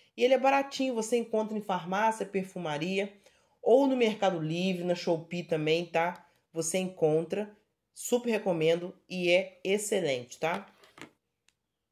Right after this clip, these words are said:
Acabou também essa máscara capilar aqui de coco, tá, gente? Que eu super recomendo pra vocês também, que é da Cap Hair, da Abelha Rainha. Muito bom, custo-benefício.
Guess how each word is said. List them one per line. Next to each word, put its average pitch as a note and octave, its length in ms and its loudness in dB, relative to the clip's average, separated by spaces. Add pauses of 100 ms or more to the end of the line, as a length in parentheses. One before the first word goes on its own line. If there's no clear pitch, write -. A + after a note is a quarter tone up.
(1800)
Acabou F3+ 540 2
também D#3+ 540 -2
essa D#3+ 200 -2
máscara D#3 480 -4
capilar D3 420 -2
aqui C#3 180 -6
de F3+ 180 -10
coco, C#3+ 460 -6
tá, C#3 220 -4
gente? - 600 -14
Que D3 80 -8
eu C#3+ 60 -6
super A3 480 -8
recomendo E3+ 400 -4
pra D3 100 -10
vocês C#3+ 260 -12
também, C3 240 -6
que C#3 80 -6
é C3+ 40 0
da C#3 80 -6
Cap E3 320 -4
Hair, A#2+ 360 -8
da C3+ 140 0
Abelha C#3 300 -4
Rainha. A2+ 500 -12 (420)
Muito E3 400 -4
bom, C#3 380 -2
custo-benefício. D#3 1300 -4